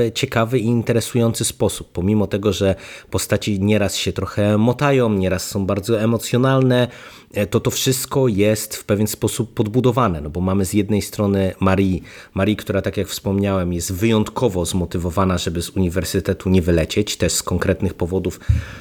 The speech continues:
nie będę w to wchodził. Z drugiej strony mamy, e, t-, tych, e,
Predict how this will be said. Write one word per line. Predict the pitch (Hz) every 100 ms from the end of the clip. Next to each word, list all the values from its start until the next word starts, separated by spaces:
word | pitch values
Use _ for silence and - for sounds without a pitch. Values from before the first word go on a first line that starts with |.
| -
nie | - 107
będę | 95 92 85
w | -
to | 87
wchodził. | - 98 90 135 170 165 - _ _ _ - -
Z | 87
drugiej | 120 127
strony | - 120 113
mamy, | 107 110 113 107 104 - - - -
e, | 95 95
t-, | - 110 98
tych, | 98 101 - -
e, | 104 98